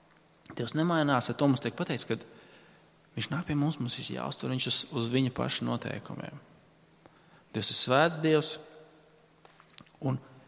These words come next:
mums jāklausās, kā viņš pie mums nāk, kā viņš, ā,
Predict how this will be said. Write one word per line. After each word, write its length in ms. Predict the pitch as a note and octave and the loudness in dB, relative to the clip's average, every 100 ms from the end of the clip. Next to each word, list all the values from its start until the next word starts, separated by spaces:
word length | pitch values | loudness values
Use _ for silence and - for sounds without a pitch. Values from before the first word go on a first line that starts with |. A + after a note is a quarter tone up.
| - | -6
mums 200 | D3 - | -2 0
jāklausās, 680 | D#3 D#3 C#3+ A#2+ A#2+ A2+ - - - - - _ - | 2 0 0 -2 -2 -2 -6 -8 -20 -20 -20 _ -4
kā 200 | B2+ A#2 | -2 -2
viņš 320 | A#2+ D3 E3 - | 0 2 2 0
pie 80 | - A2 | -6 -6
mums 320 | - A#2 - | -8 -6 -6
nāk, 400 | G2+ - - - - - - - - - - _ _ - | -8 -10 -14 -18 -20 -20 -20 -20 -20 -20 -20 _ _ 0
kā 140 | C#3+ C3+ | 2 4
viņš, 460 | B2+ F#3+ D3+ - - - - - - - - | 6 6 6 6 2 0 -14 -20 -20 -20 -12
ā, 80 | - | -4